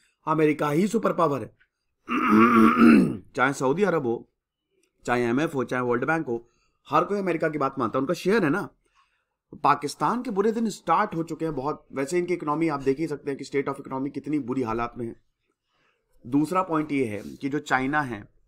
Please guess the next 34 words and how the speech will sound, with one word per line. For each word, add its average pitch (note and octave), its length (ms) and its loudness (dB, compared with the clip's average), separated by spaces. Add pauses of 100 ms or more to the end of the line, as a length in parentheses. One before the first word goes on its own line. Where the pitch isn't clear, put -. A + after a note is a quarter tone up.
(480)
चाइना, B2+ 600 -2 (800)
उसका - 180 -4
डोमिनेंस D3 360 0
पाकिस्तान C#3 440 -4
पे D3+ 60 -4
बढ़ A#2 140 -4
गया G2 160 -8
है। G2+ 140 -20 (500)
अब B2+ 120 4
आप C#3+ 160 8
समझिए, B2 540 -4 (760)
असली E3 380 0
वजह B2+ 300 0 (340)
मैं C#3 380 0
दावे C3 480 4
के G#3 140 -2
साथ D3+ 300 -6
ये C#3+ 80 2
लिख C#3+ 280 2
के G3+ 120 2
कह D#3 120 2
सकता C#3 260 -2
हूं, C#3+ 40 2
क्योंकि E3+ 180 -8
चाइना D3+ 380 0
और D#3 240 0
रशिया E3 260 -2
को E3 100 -2
इनवाइट B2 280 0
नहीं A#2 120 -6
किया A2+ 140 -6
था A2 120 -4
अमेरिका A2 500 -4
ने, A2 100 -10